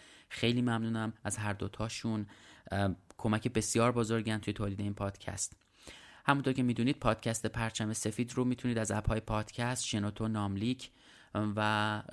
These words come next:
کانال تلگرامیمون گوش بدید. اه، کانال تلگرامیمون آدرسش، اه، وایت فلگ پادکست هستش و آدرس در واقع توییترمون هم، اه، وایت فلگ پی دی سی اس تی.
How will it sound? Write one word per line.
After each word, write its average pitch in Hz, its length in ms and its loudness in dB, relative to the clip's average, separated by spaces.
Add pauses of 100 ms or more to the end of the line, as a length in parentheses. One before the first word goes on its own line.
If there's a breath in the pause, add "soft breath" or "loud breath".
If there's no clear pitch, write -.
کانال 110 280 0
تلگرامیمون 107 680 0
گوش 117 300 -4
بدید. 127 500 -2
اه، 104 160 -2
کانال 104 300 -2
تلگرامیمون 104 680 -4
آدرسش، 104 520 -6 (380)
اه، 95 280 -4
وایت 98 300 -2
فلگ 98 380 -4
پادکست 98 540 -6
هستش 123 420 -4 (480 loud breath)
و 101 160 0
آدرس 113 500 0
در 98 280 -4
واقع 98 180 -6
توییترمون 120 720 -4
هم، 120 340 -2 (540 loud breath)
اه، 98 200 2
وایت 101 400 -2
فلگ 101 440 -2
پی 104 280 0
دی 104 180 -2
سی 101 360 -4
اس 104 200 -2
تی. - 260 -10